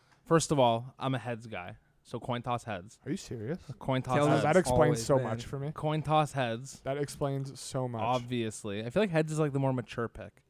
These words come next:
Speaker 1: Children pick tails because it never fails.
Speaker 2: <laughs>
Speaker 1: Men pick heads.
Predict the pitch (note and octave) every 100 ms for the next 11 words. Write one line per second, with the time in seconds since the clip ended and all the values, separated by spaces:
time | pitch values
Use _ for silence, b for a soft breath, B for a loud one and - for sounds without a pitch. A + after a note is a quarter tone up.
0 | _ _ _ _ - D#3+ D3+ C#3+ B2+ A#2+
1 | - G2+ E2+ - _ _ _ _ _ C3+
2 | B2 A#2+ A2+ A2 G#2+ - A2 - - -
3 | D3 - - - _ _ _ _ _ C3+
4 | D3 D3 - C3 A2+ F#2+ C3